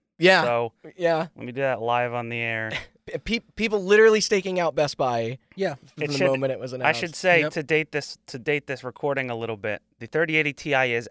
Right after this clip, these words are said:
Speaker 2: out. The thirty seventy Ti is not out. Thirty seventy Ti comes out
Speaker 1: Okay.
Speaker 2: next Friday.
Speaker 1: When did they reveal this? Like, formally?
Speaker 2: Like a
Speaker 1: Officially?
Speaker 2: week ago?
Speaker 1: A week ago?
Speaker 2: End of May.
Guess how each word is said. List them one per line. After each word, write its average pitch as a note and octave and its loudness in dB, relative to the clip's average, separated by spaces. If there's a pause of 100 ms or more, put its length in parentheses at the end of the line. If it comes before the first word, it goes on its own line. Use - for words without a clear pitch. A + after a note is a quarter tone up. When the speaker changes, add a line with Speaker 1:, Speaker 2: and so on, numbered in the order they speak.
Speaker 2:
out. - -6 (280)
The - -18
thirty B2 -8
seventy C#3+ -2
Ti G#2 -6
is G2+ -12
not G#2 -8
out. F2 -14 (420)
Thirty C3+ -6
seventy C#3 -4
Ti B2 0
comes C3+ -2
out A2+ 0
Speaker 1:
Okay. A2+ -8
Speaker 2:
next A2+ -6
Friday. - -10 (560)
Speaker 1:
When F3 0
did B3 -4
they C4+ 0
reveal B3 0
this? - -2 (540)
Like, E3 -4
formally? G#3 -2 (320)
Speaker 2:
Like A#2 -2
a A2+ -4
Speaker 1:
Officially? A2 -4 (100)
Speaker 2:
week F#3+ -8
ago? E3+ -2
Speaker 1:
A C#3 -10
week D3+ -6
ago? F#3+ 0
Speaker 2:
End D#3+ 0
of C#3 -6
May. A2 -2